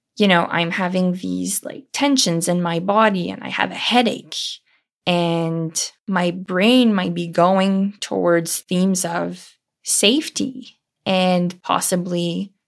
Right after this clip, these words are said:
attachment. I'm inviting you to get curious about that because this is probably a red flag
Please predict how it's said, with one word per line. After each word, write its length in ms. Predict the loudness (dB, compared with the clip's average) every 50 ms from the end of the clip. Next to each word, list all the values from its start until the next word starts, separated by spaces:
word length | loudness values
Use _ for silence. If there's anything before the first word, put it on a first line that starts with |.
| _ _ _
attachment. 1080 | -14 -10 -4 -2 -2 -2 0 0 -2 -2 -2 -4 -10 -10 -14 -12 -8 -8 -8 -8 -10 _ _ _ _ _ _ _ _ _ -6
I'm 160 | -2 -2 0
inviting 520 | 0 0 2 2 2 2 2 2 0 0 0
you 100 | 0 0
to 100 | -2 -2
get 240 | -4 -6 -14 _
curious 380 | -12 -8 -6 -4 -4 -4 -4 -6
about 400 | -8 -4 -2 0 0 0 -2 -4
that 540 | -8 -8 -6 -8 -8 -12 _ -16 -16 -16 -18 _ _ _ _ _ _ _ _ _ _ -2
because 1080 | 0 0 0 -2 -4 -4 0 2 2 4 4 4 4 2 2 0 -2 -2 -2 -4 -6 -10 _ _ _ _ _ -12
this 580 | -10 -10 -4 0 2 4 4 4 2 2 2
is 180 | 2 2 0 0
probably 800 | -2 -2 0 2 2 2 2 0 -2 -2 -2 0 0 2 4 4
a 120 | 2 2
red 280 | 2 0 0 0 0 -2
flag 680 | -6 -6 -2 0 0 0 0 -4 -6 -6 -6 -6 -8